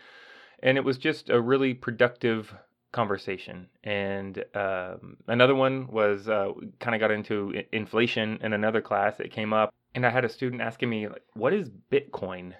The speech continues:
Which that's been, you know, in the news, Elon Musk tweeting about different cryptocurrencies. We had to talk about the whole idea of inflation and the idea of a, a, a gold-backed currency and how our, currently our money is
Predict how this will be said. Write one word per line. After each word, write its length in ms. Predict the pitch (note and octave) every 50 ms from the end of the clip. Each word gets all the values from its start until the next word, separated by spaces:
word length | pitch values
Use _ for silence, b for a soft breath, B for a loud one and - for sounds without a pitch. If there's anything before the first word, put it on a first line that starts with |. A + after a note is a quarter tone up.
| b b b b
Which 340 | b B2+ B2+ B2+ - - - -
that's 240 | - - B2+ A#2+ -
been, 440 | - C3+ B2 A#2+ A2+ A2 G#2+ G#2 - _ _ _ _ _ _
you 80 | C#3 B2+
know, 140 | G#2+ G2
in 120 | G2 A2 A2+
the 60 | G#2+
news, 320 | A2 B2+ C3+ A#2 G#2+ G2 - -
Elon 300 | G#2+ A2 G#2+ G#2 G2 G2
Musk 320 | G2+ G2+ G2+ - - _ -
tweeting 280 | - A2 G#2+ G#2 G#2
about 280 | G2 G2 F#2+ G2+ - -
different 420 | - G#2 G2+ - G#2+ G2+ - -
cryptocurrencies. 800 | - - A2 - - G2 G2 - G#2 F#2+ F#2+ G2 - C3 C3 C3
We 60 | C3+
had 80 | B2 A#2+
to 100 | B2+ B2
talk 260 | B2 - B2+ C3 B2+
about 200 | C3+ C3+ C3 B2
the 100 | - B2
whole 200 | A#2+ B2+ B2 B2
idea 420 | A#2 A#2+ A#2 A#2 A#2 - A#2 A#2
of 80 | A#2 A2+
inflation 580 | A2+ A2 G2+ - A2 A#2+ B2 B2 - G2+ F#2+ F#2+
and 220 | F#2 F#2+ F#2 F#2 B B B B B B B B B B -
the 120 | A2+ A2
idea 260 | G#2 G#2 A2+ A2 G#2+
of 100 | G#2 G2+
a, 640 | G2+ G2 G2 F#2+ F#2 F#2+ - - - G2+ G2 G2 - -
a, 60 | -
a 20 | G#2+
gold-backed 640 | - B2+ B2 B2 B2 A2+ A2+ G#2+ G2+ G2 - - - _ _ _ _ _ _ _ _ _ _ _ _ _ _ _ _ _ - -
currency 460 | - C#3 B2+ A#2+ A2+ - - G#2+ F#2+
and 80 | F#2+
how 260 | G#2 B2+ B2 A2 G#2+ -
our, 140 | - D#3 D#3
currently 340 | - - G3 F#3 B2+ A#2 G#2+
our 100 | B2 D#3+
money 320 | D3 C3 C#3 D3 C#3 C3
is 380 | - - B2 A#2+ A#2 G#2+ -